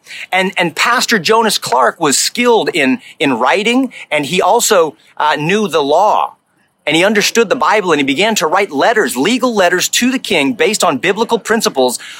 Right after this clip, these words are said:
of how to deal biblically and peacefully with, uh, lawlessness and with tyrants. And he was writing these letters to the ultimate tyrant, the King of Britain. But then on A-,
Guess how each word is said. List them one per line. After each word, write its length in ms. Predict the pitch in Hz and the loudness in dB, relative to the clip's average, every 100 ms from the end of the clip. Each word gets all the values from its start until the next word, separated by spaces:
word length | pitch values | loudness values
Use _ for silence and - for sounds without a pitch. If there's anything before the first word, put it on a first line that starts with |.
| - | -4
of 160 | 160 | -2
how 300 | - 185 208 | 0 0 0
to 220 | 233 196 147 | 0 -2 -2
deal 520 | 156 226 180 131 120 - _ - | -2 2 2 2 -2 -14 _ -4
biblically 560 | 160 190 220 220 226 | -2 0 0 2 0
and 220 | 160 143 | 0 -2
peacefully 720 | - 233 247 - 170 127 107 117 - - | -4 -2 0 0 0 0 -2 -6 -16 -4
with, 420 | 143 156 143 - _ _ _ | 2 2 0 -14 _ _ _
uh, 160 | 139 180 | -2 0
lawlessness 1120 | 131 156 202 220 208 - 190 208 - - - | 2 4 4 2 0 0 0 2 -2 -6 -6
and 200 | 147 143 | -4 -2
with 160 | 147 - | -4 -2
tyrants. 800 | - 185 208 110 87 - - - _ _ _ _ _ _ _ _ _ _ | -2 0 0 -2 -2 -4 -4 -8 _ _ _ _ _ _ _ _ _ _
And 160 | 139 135 | -4 -2
he 140 | 151 | -2
was 160 | 190 139 | -2 0
writing 300 | 170 170 175 | 2 2 0
these 180 | 185 180 | -2 0
letters 420 | 175 123 127 - - - | 2 2 0 -4 -2 -2
to 160 | 180 | -2
the 160 | 139 143 | 0 2
ultimate 460 | 139 143 156 170 - | 2 0 -2 -2 0
tyrant, 420 | 147 117 107 123 _ _ | 0 2 0 -2 _ _
the 140 | 117 143 | -6 -4
King 360 | - 127 127 - _ _ | -2 -2 -2 -4 _ _
of 160 | 135 117 | -4 0
Britain. 380 | 180 196 104 - - _ _ | 0 0 -4 -6 -20 _ _
But 180 | 170 151 | -2 0
then 160 | 190 | 0
on 120 | 208 | 2
A-, 80 | 190 | 0